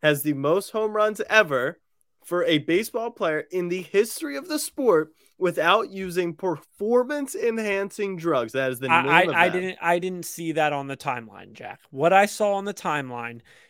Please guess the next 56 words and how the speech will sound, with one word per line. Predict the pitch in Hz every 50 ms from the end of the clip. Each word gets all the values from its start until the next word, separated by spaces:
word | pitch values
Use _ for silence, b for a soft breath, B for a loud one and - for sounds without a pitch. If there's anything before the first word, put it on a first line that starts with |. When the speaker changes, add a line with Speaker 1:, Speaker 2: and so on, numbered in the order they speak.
| b b
Speaker 2:
is | 160 151 -
that | - 151 147 - -
Aaron | 151 151 156 165 165 170
Judge | 147 131 170 175 170 160 131 131
now | 147 151 147 147 165 160
holds | 147 - - 156 151 147 143 135
the | 135 151 147 143
home | 127 123 143 131 131 131
run | 131 127 123 117
record. | 120 117 143 - - - - - -
Speaker 1:
No, | - 208 220 180 - 156 156
no, | 156 156 165 175 180
Speaker 2:
No. | 185
Speaker 1:
you | 190
did | 185 165 151
not | 139 135 127 127 -
see | - 135 123
that. | 104 98 95 190 170
You | 175 202
did | 208 277 294
not | 302 294 294 285 -
Speaker 2:
Yes, | 139 151 - -
Speaker 1:
see | 175
Speaker 2:
I | 175 165
Speaker 1:
that. | 202 247 254 180
Speaker 2:
did. | 151 175
Speaker 1:
No | 220 254 277
one | 302 320 - -
Speaker 2:
Yes, | - 339 302
Speaker 1:
is | 285 247
Speaker 2:
I | 233 240
Speaker 1:
saying | 220 269 349 339 233 208
Speaker 2:
did. | 165 139
Speaker 1:
that. | 120 - b b b b b b
No | 240 277 294
one | 320
Speaker 2:
Everyone | 330 311 302 294 294
Speaker 1:
is | 294 -
Speaker 2:
is | -
saying | 294 311 349 359 320
that | 240 208 196
on | 202 226
the | 240 233
timeline. | - 277 294 330 339 285 202 139 139 160
I | 180 233
Speaker 1:
He | 233 247
Speaker 2:
will | 233
send | 226 233
Speaker 1:
is | 311 277 254
Speaker 2:
you | 262 254
tweets | - - 302 311 262 - -
right | 143 139 147 175 202 247 247
after | - 220 220 220 - - 220
this | 208 208 185 -
episode. | 226 214 220 180
Speaker 1:
Send | 156 151 160 175 185